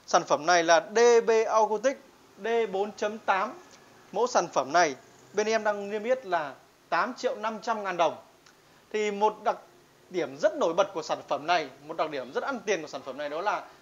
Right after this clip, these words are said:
khả năng chống chập dây loa, bảo vệ dàn loa các bác. Nếu có chập thì nó sẽ không bị cháy loa.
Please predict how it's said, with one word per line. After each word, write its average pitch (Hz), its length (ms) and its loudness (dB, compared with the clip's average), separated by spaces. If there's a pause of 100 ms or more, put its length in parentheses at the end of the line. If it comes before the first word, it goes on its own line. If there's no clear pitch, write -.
khả 143 140 -2
năng 202 300 -6
chống 226 260 -2
chập 214 120 0 (100)
dây 196 140 -2
loa, 202 300 0 (120)
bảo 135 160 -4
vệ 165 220 -6
dàn 156 180 -2
loa 180 140 -2
các 170 80 -6
bác. 220 220 2 (360)
Nếu 196 200 -4
có 233 80 -2
chập 220 200 2 (140)
thì 160 100 -6
nó 165 100 -6
sẽ 208 180 -6
không 220 200 -8
bị 196 120 -6
cháy 165 160 -2
loa. 202 240 0